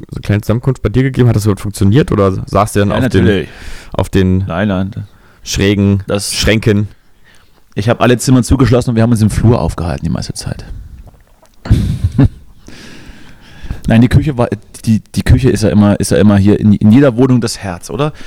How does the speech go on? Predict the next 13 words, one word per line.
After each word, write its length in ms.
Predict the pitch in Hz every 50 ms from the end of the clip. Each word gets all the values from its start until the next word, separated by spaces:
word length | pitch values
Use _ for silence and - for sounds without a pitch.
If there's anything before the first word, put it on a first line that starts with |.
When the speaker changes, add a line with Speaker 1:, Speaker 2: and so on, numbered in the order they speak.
| - - - - - -
Speaker 2:
In 80 | 120
der, 100 | 113 -
in 80 | - 113
der 80 | 113
Küche 180 | - - 143 135
trifft 240 | - - 156 - -
man 140 | 135 127 117
sich, 320 | 117 120 127 - - - - - - - - - - - - - - - - - - - -
Speaker 1:
Ja. 180 | - 131 98 90
Speaker 2:
da 60 | 98
sitzt 260 | 98 127 - - -
man 120 | 117 113 107
zusammen, 520 | - 113 95 104 101 104 107 110 113 113